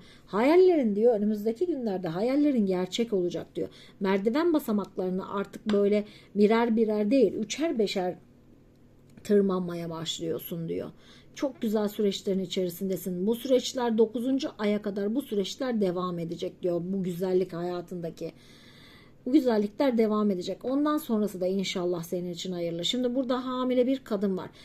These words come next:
Eğer sen bebek sahibi olmak, çocuk, işte ne bileyim, çocuk sahibi olmak, bebek sahibi olmak istiyorsan hemen önümüzdeki günlerde bununla ilgili de güzel gelişmeler var diyor.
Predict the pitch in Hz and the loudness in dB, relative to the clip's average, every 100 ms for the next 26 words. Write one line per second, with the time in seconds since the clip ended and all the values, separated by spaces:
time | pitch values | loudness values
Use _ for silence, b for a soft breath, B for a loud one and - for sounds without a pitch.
0 | B B 220 240 240 254 240 226 214 220 | B B 2 2 0 -4 0 0 0 -2
1 | - 226 226 226 226 226 226 - 196 208 | -6 -4 -2 0 0 0 -2 -4 -4 -4
2 | 208 - 202 - 190 196 196 196 196 196 | -6 -6 -6 -4 -4 -2 -2 -2 -2 -4
3 | 202 - 190 196 196 190 190 - 196 190 | -4 -6 -4 -2 -2 -2 -2 -2 -2 -2
4 | - 185 185 185 185 185 185 - - 214 | -4 -4 -2 0 0 -2 -6 -6 -2 -2
5 | 202 175 B B - 285 247 214 208 196 | -4 -10 B B -4 0 2 4 2 2
6 | 190 180 202 185 180 170 175 185 214 208 | -2 -4 -4 -4 -4 -4 -2 0 2 2
7 | 185 170 180 170 165 165 180 208 214 247 | 2 -2 -2 -2 -2 -2 0 0 0 0
8 | 233 - 254 233 226 226 226 226 254 | -2 -4 -2 -2 -2 -2 -2 -2 -4